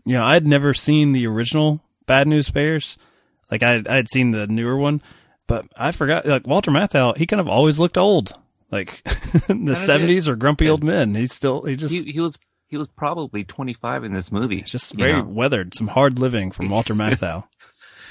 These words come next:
Speaker 2: Yeah, the, uh, I have seen both, um, one time each, and I feel like I watched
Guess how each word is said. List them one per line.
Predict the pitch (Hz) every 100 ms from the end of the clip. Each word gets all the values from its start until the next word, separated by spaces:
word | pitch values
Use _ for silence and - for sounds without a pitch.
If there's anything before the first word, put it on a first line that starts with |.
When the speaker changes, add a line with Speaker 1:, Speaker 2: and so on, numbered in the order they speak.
| - _ -
Speaker 2:
Yeah, | 117 135 113
the, | 113 131
uh, | 98 120 -
I | 135
have | 147 196 208 190 _ _ 160
seen | - 170 160
both, | 120 113 -
um, | 107 104 98 95 92 - _ _
one | 104 117
time | 123 120 101
each, | 107 117 - -
and | 101 104 101
I | 101 107
feel | - 170 175 175 165
like | 113 -
I | 110 120
watched | 123 117 -